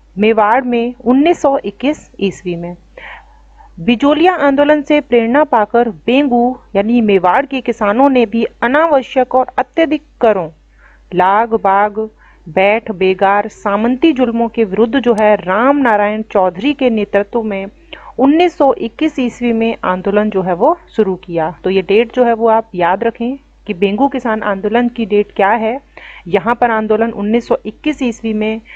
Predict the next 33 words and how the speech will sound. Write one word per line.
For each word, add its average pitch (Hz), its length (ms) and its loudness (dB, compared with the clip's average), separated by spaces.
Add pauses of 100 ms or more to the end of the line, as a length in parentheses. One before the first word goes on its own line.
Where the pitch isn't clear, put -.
(200)
राम 208 300 0
नारायण 226 360 0
चौधरी 185 380 -2
के 208 140 0
नेतृत्व 185 500 -2
में 175 260 -4
स्टार्ट 190 480 -2 (200)
होता 180 260 0
है। 170 240 -10 (640)
तो 214 100 2
बेंगू 220 380 2
के 277 160 -4
किसान 233 420 0
जो 240 120 2
हैं 214 140 -2
वो 220 140 0
उन्नीस 220 420 -2
सौ 226 80 0 (120)
इक्कीस 269 340 -6
में 240 420 0
मेनाल 190 520 -2
के 226 280 -2
भेरीकुंड 254 720 0
नामक 208 360 0
स्थान 180 340 -6 (100)
पर - 220 -2
इकट्ठा - 400 -2
हुए। 254 320 2 (500)
सामंती 285 600 0
दमन 254 320 0
चक्र 240 380 0 (180)
चलता 190 360 0
रहा। 240 300 -2